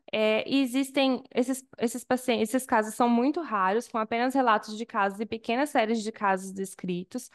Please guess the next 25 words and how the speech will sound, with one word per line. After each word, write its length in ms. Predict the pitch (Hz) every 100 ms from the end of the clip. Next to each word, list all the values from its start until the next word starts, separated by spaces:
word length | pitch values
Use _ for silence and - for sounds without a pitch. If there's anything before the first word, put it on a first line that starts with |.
| - - -
Vários 500 | 202 226 254 311 311
mecanismos 640 | 277 269 254 226 220 233
embriológicos, 800 | 220 220 220 208 190 196 - 208
eles 240 | 202 214
têm 160 | - 214
sido 260 | 214 208 196
propostos, 720 | - 214 202 175 190 190 220
dependendo 800 | 208 208 208 202 202 208 220 214
da 200 | 196 196
anatomia, 760 | 196 202 214 190 185 202 311 - - - _
que 40 |
se 140 | - 277
concentra 540 | 277 277 277 254 262
principalmente 760 | - 330 392 - 330 269 277 302
na 100 | 269
persistência 560 | 277 269 - 262 262
de 80 | 254
um 80 | 269
terceiro 440 | 269 262 269 254
arco 320 | 247 240 247
aórtico 560 | 247 226 226 226 - -
intacto, 680 | - 294 330 196 180 - 202
com 100 | -
uma 160 | 202 196
regressão 760 | 220 220 220 233 - 220 208